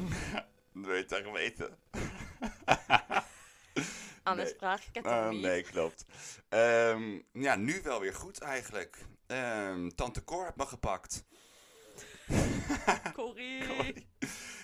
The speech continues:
Speaker 1: Ja, die, en hard ook. Echt hard. Ehm, nee, ik, ehm,
Speaker 2: Maar bestaat dat gewoon nog?
Speaker 1: Ja, het is er nog.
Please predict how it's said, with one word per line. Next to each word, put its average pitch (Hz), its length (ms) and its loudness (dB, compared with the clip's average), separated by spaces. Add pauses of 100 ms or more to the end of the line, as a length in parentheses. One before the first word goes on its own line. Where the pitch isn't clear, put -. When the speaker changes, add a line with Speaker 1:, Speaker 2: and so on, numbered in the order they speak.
Speaker 1:
Ja, 143 360 -2
die, 104 160 -8
en 123 140 -4
hard 151 360 -2
ook. 107 400 -6 (260)
Echt - 220 -6
hard. 90 400 -2 (580)
Ehm, 120 760 2
nee, 135 340 2
ik, 110 180 -4
ehm, 110 320 2
Speaker 2:
Maar 180 120 0
bestaat 370 540 2
dat 285 200 -4
gewoon 170 400 -8
nog? 160 100 -12
Speaker 1:
Ja, 135 180 0
het 107 120 -2
is 107 180 -10
er 110 80 -6
nog. 95 320 -8